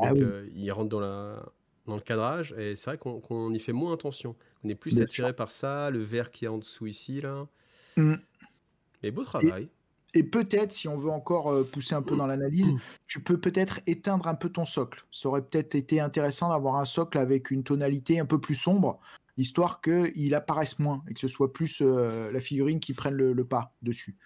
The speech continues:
Speaker 2: Alors,
Speaker 1: Mais,
Speaker 2: peut-être conserver
Speaker 1: euh,
Speaker 2: les effets de lumière, mais assombrir le, le sable, en fait.
Speaker 1: Ouais, ouais, de le moins, moins le monter, euh, pas le monter aussi clair.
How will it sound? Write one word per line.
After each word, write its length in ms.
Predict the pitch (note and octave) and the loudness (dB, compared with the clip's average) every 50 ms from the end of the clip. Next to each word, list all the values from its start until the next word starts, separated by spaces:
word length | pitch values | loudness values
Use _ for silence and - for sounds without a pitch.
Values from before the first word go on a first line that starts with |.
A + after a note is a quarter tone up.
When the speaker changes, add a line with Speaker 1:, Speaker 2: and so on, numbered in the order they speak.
| _ - - _ | _ -20 -16 _
Speaker 2:
Alors, 160 | - A2+ A#2 A#2 | -4 -4 0 2
Speaker 1:
Mais, 180 | A#2+ C3 C#3+ D3+ | 4 6 6 6
Speaker 2:
peut-être 160 | D3 C#3+ C#3 | 6 6 6
conserver 380 | C3+ C3+ C3 B2+ C#3+ C#3 - - | 6 4 4 4 2 2 2 2
Speaker 1:
euh, 40 | C#3+ | 0
Speaker 2:
les 140 | C3 A#2+ | 0 -2
effets 220 | C3 B2+ - C#3 B2+ | -4 -4 -2 -2 -2
de 40 | B2 | 0
lumière, 300 | B2+ B2+ C3+ D3+ E3+ E3 | -2 0 0 0 0 0
mais 100 | C3 - | 0 -2
assombrir 600 | B2 B2 - - C#3+ B2+ A#2+ C3 D3 D3+ D3 C3+ | -4 -6 -4 -4 -4 -2 -2 -2 -2 -2 0 0
le, 180 | A#2 A#2 A#2 | 0 0 0
le 80 | A#2 B2 | -2 -2
sable, 300 | C3 - A#2 G#2 G2 F#2+ | -4 -4 -6 -6 -6 -6
en 40 | F#2 | -10
fait. 280 | - E2+ - - _ _ _ _ _ _ _ _ _ - - | -10 -16 -18 -18 _ _ _ _ _ _ _ _ _ 2 4
Speaker 1:
Ouais, 320 | C#3 E3 E3 D#3+ D#3 - _ _ - | 6 6 6 4 2 -4 _ _ -2
ouais, 280 | C3+ C#3+ D3 D3 C#3+ | 0 2 2 2 0
de 120 | C#3 D3+ D3+ | 2 2 4
le 120 | D#3+ E3 | 6 6
moins, 240 | E3+ F3+ G#3+ G#3+ G#3 | 6 6 6 6 4
moins 240 | F#3 F3 F3+ G#3+ G#3+ | 4 2 4 4 4
le 80 | G3 | 4
monter, 500 | G3 G3 F#3+ G3 - G3 F#3+ F#3 F3 E3+ | 4 4 2 2 2 2 4 4 4 2
euh, 300 | D#3+ D#3 D3+ D3 C#3+ C#3 | 2 2 2 2 0 0
pas 180 | C3 - F#3+ F#3 | -2 -2 0 2
le 60 | G3 | 2
monter 240 | F#3+ F3+ F3+ - F#3 | 2 2 2 2 0
aussi 200 | D#3+ - - E3+ | 0 0 -4 -6
clair. 360 | - - D3 C#3 C3 - | -4 -2 -2 -2 -2 -6